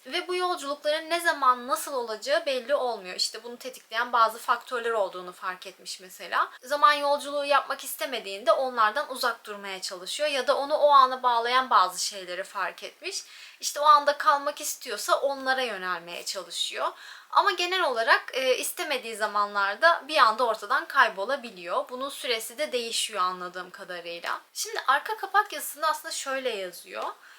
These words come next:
İşte kontrol edemediği hastalığı yüzünden geçmişinde ya da geleceğinde duygu yüklü anlara gidiyor diyor. Fakat ben şimdi buraya kadar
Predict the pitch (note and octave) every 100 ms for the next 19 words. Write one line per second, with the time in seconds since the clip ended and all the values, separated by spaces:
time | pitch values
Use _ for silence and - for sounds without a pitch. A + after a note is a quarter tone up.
0 | - - D4+ E4+ E4+ F4 E4 E4+ F4+ D#4
1 | A3+ B3 D4 - D4 C4+ E4 C#4+ A3 G3+
2 | F#3 G3 G#3+ A#3+ B3 C#4 C#4 D#4 D#4 F4+
3 | D4 G#3+ G3+ A#3 A3+ G3 G#3 F#3+ F#3 D4+
4 | E4+ C4+ B3+ C4+ D4 D4 A3+ - F4 A#3+
5 | A#3+ A3+ A3+ A3 G3 F3 F3+ F3 F3 F3+
6 | G3 F#4 - - C4 D4+ D#4 D#4+ C4 C4+
7 | D#4+ F4+ - C#4 F#3+ A3+